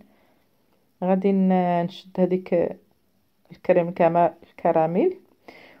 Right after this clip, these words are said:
وغادي نقلب هاد المعلقه على الظهر ديالها ونخوي بشويه، يعني ما نخويش دفعه واحده. علاش درنا هاد العمليه؟ باش ما تح-، هذاك السائل ما يحفرش لينا ال-، الوجه ديال الكريمه. شتو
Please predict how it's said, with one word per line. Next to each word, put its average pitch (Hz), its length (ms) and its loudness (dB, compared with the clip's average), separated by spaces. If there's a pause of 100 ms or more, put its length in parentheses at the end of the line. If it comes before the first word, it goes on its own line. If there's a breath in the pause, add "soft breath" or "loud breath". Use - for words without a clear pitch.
(100)
وغادي 190 300 4
نقلب 226 280 2
هاد 214 120 4
المعلقه 190 380 4
على 214 140 6
الظهر 190 320 -2
ديالها 170 680 4
ونخوي 269 680 2
بشويه، 233 760 0 (500)
يعني 180 180 -4
ما 185 120 0
نخويش 220 440 -4
دفعه 180 280 0
واحده. 196 260 0
علاش 208 260 0
درنا 185 220 0
هاد 175 80 -2
العمليه؟ 175 540 -2 (580 soft breath)
باش 196 280 -4
ما 226 180 0
تح-، - 260 -12 (100)
هذاك 208 280 -4
السائل 208 600 0
ما 226 60 2
يحفرش 254 460 -2
لينا 214 240 2
ال-، 190 160 2
الوجه 170 640 0
ديال 190 320 0
الكريمه. 180 520 -2
شتو - 400 -6